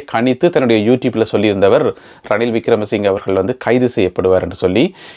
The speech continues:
இப்ப பாத்தீங்கன்னு சொன்னா அவருக்கு எதிராக குற்றப்புலனாய்வு பிரிவில் முறைப்பாடு செய்யப்பட்டிருக்கிறது. எனவே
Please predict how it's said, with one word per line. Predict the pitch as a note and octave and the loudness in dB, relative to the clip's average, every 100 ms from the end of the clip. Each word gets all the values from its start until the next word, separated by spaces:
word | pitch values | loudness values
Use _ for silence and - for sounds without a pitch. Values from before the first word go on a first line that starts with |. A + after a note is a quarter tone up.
| - | -6
இப்ப | - D#3 | -4 0
பாத்தீங்கன்னு | A2 G2 G2 F#2 | 0 -2 -4 -2
சொன்னா | G2+ B2+ - | -2 -2 -2
அவருக்கு | G#2+ C#3 C#3 G#2+ | -2 0 0 0
எதிராக | G2+ F#2 B2 - | 0 0 -4 -4
குற்றப்புலனாய்வு | B2 A#2 B2 G#2+ G#2 G2 F#2+ | -2 -2 0 -2 0 -2 -2
பிரிவில் | G2 G2 C3+ - | -2 0 -2 -2
முறைப்பாடு | A2+ C3 C3 G#2 F#2+ | -4 -4 -2 -4 -2
செய்யப்பட்டிருக்கிறது. | G2 F#2 G2 G2+ G2 F#2+ F2+ D#3+ - - - - A2 | -2 -2 -2 -4 -4 -2 0 0 -2 -18 -20 -8 -2
எனவே | G#2+ | 0